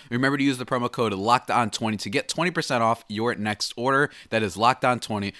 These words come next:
to get twenty percent off your next order at built bar dot com. And check back to see who won today's matchup and who will become the best tasting protein bar ever.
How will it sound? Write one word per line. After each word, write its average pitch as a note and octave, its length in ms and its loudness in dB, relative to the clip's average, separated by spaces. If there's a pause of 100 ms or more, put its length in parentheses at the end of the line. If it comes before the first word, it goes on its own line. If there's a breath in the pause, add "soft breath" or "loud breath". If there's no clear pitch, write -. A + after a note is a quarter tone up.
to - 140 -8
get G2 160 -4
twenty D#3+ 180 0
percent E3 300 -2
off A2+ 260 2
your F#2+ 140 -6
next A2+ 280 -6
order G2+ 280 -2
at F#2 200 -6
built A2 220 -4
bar G#2 160 0
dot F#2+ 180 -2
com. F#2+ 320 -2
And F#2 120 -8
check - 260 -2
back D3 220 0
to C3 80 -12
see A#2 320 -4 (240 soft breath)
who D#3 160 0
won B2+ 360 2 (160 soft breath)
today's A#2 440 0
matchup G#2+ 480 0 (160 soft breath)
and E2 160 -6
who G2 100 -4
will G2 140 0
become F2+ 420 -2 (180 loud breath)
the G3+ 200 8
best - 520 4
tasting C4+ 460 0
protein C4+ 560 -2
bar C#4+ 400 6 (100)
ever. D4+ 360 8